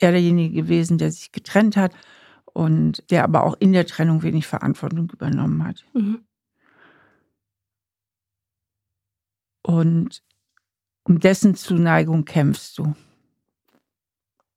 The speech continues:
Speaker 2: Ja.
Speaker 1: Weil die ist ja kein Geschenk.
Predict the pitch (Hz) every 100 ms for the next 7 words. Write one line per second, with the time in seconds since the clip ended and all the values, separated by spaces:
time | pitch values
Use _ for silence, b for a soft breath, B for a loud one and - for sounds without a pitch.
0 | _ - 233 247 _ b b b b b
1 | - 170 165 - 175 175 160 170 165 160
2 | - 151 147 -